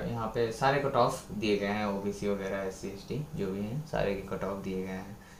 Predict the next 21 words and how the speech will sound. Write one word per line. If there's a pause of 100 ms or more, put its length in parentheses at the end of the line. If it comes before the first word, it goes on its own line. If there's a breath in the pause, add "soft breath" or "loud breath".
(220 loud breath)
तो
अगर
बात
करें,
एक (280)
बात
कर
लेते
हैं
सिविल
इंजीनियरिंग
की
कट
ऑफ
की, (180)
तो (140)
कोटा
all
India
कोटा
है।